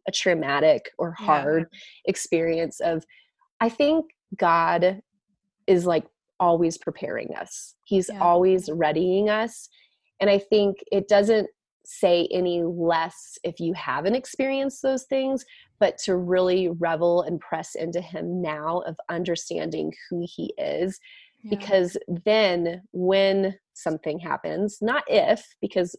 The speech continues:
Speaker 1: when, you know,
Speaker 2: Yep.
Speaker 1: something will happen, you will be primed for that
Speaker 2: Yes.
Speaker 1: fight. And you,
Speaker 2: Yes.
Speaker 1: you'll still walk through it with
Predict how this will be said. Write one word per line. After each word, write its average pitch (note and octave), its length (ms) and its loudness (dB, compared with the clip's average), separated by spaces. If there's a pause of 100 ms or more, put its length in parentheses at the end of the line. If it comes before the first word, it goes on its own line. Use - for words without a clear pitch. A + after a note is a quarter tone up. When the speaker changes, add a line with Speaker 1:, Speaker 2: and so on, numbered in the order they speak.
(120)
Speaker 1:
when, F#3 560 -2 (100)
you F#3 120 0
know, E3+ 180 0
Speaker 2:
Yep. F3 120 -4 (540)
Speaker 1:
something G3+ 440 2
will F#3 200 4
happen, E3 560 -2 (320)
you G3 340 0
will G#3+ 140 6
be F#3 160 -2
primed - 760 -4 (320)
for E3 240 4
that - 200 -2
Speaker 2:
Yes. - 60 -12
Speaker 1:
fight. - 380 -2 (100)
And F3+ 240 0
you, G3 300 4
Speaker 2:
Yes. G#3 80 2 (300)
Speaker 1:
you'll G#3 300 6
still B3+ 480 2
walk G3+ 380 4
through G#3 220 4
it F#3 180 4
with E3+ 240 0